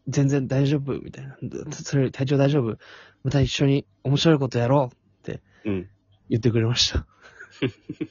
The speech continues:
Speaker 1: 「熱いぜ。
Speaker 2: 同じメンバーで、また集まろう。
Speaker 1: 同じメンバーでまた集まってさ。
Speaker 2: <laughs> 社交辞令やん、
Speaker 1: また一緒におもろいこと。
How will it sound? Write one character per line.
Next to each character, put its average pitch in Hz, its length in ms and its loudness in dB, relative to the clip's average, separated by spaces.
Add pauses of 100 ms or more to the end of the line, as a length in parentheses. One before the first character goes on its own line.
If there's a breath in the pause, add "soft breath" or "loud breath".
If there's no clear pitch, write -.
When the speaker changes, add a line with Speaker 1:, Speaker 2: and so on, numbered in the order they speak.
(1800 loud breath)
Speaker 1:
「熱 120 320 -4
い 107 60 -2
ぜ。 101 380 -10
Speaker 2:
同 101 180 0
じ 95 120 -2
メ 101 120 4
ン 95 80 2
バ 87 140 0
ー - 20 -8
で、 82 240 -4 (440)
ま 87 120 -10
た - 160 2
集 104 120 -6
ま 98 100 0
ろ 101 140 2
う。 120 80 2
Speaker 1:
同 123 120 2
じ 123 100 -4
メ 143 140 2
ン 139 80 6
バ 131 120 4
ー - 20 4
で 113 100 -2
ま 131 140 2
た 120 180 0
集 139 120 -4
ま 139 60 6
っ 139 60 0
て - 100 -18
さ。 117 340 0 (100)
Speaker 2:
<laughs> - 80 -20
社 - 180 -4
交 117 200 2
辞 113 140 4
令 95 100 8
や 127 60 4
ん、 135 60 2
Speaker 1:
ま 147 120 2
た - 60 6
一 127 60 0
緒 123 40 -10
に 123 40 -12
お - 40 -16
も - 0 -
ろ 110 80 -8
い 113 40 -8
こ - 0 -
と。 - 0 -